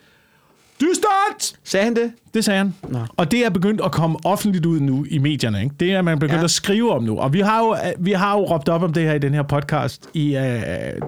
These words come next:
Speaker 1: i årevis
Speaker 2: Jamen, altså,
Speaker 1: nærmest,
Speaker 2: det
Speaker 1: føles det som om, ikke?
Speaker 2: Men det, det, det bliver rigtig spændende. Det bliver, altså, jeg ved ikke, hvad, hvad skal vi gøre, når de bare kommer og... Altså
Speaker 1: Fordi nu er der tørke, nu er der krise, nu er den perfekte storm der, ikke? Og lige om lidt,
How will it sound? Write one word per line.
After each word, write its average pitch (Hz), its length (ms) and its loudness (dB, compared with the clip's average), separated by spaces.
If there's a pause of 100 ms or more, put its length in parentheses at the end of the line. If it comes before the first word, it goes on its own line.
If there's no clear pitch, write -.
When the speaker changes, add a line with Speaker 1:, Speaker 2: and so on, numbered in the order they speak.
(220)
Speaker 1:
i - 200 -4
årevis 269 320 2
Speaker 2:
Jamen, 277 80 2
altså, 190 220 2
Speaker 1:
nærmest, 175 240 2
Speaker 2:
det - 60 -10
Speaker 1:
føles 175 260 2
det 156 120 0
som 147 140 0
om, 113 220 0
ikke? 170 120 0 (160)
Speaker 2:
Men 147 220 -2
det, 170 520 0
det, 196 100 -2 (240)
det 185 100 -2
bliver 220 260 0
rigtig 190 200 -4
spændende. 165 340 -4 (1000)
Det 165 120 -4
bliver, 185 180 0 (280)
altså, 170 160 0
jeg 170 80 0
ved 196 80 2
ikke, 208 80 -2
hvad, - 100 -2
hvad 202 100 0
skal 202 160 -4
vi 196 40 -2
gøre, 185 180 0
når 208 100 -2
de 170 80 -4
bare 180 160 0
kommer 180 280 -2
og... 147 280 -2 (540)
Altså 139 280 -4 (160)
Speaker 1:
Fordi 190 180 2
nu 185 100 4
er 220 60 2
der 202 80 2
tørke, 220 500 2 (160)
nu 165 80 0
er 151 40 2
der 123 80 0
krise, 214 460 0
nu 196 160 0
er 156 140 0
den 160 180 0
perfekte 160 420 -2
storm 202 340 -2
der, 185 100 0
ikke? 190 220 -4
Og 151 120 0
lige 208 300 0
om 214 60 0
lidt, 139 320 -2